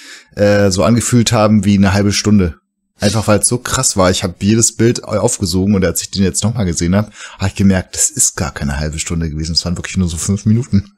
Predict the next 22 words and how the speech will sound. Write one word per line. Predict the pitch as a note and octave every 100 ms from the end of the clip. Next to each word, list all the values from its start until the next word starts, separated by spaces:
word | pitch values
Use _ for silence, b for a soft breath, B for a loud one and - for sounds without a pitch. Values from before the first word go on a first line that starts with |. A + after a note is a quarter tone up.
| _
<laughs> | C3 - E4+ -
Äh, | - A2 G#2+ G#2+ B B B
so | G#2+ A#2+
hat, | A#2+ -
also | A#2+ G#2+
das | A2+ - G#2 -
ist | -
jetzt | A#2+ G#2+
nichts | G#2 -
Negatives, | C3 E3 F#3 - A2+ G#2
sondern | A2 G#2
es | G#2
war | A2
einfach | G2 F#2+
so | B2+ D#3+
krass, | - D3+ -
so | -
beeindruckend, | G#2+ B2 A#2+ F2+ E2+ B2 -
äh, | G2+
das | G2 G#2 -
zu |
sehen. | F2 G#2+ F#2 A2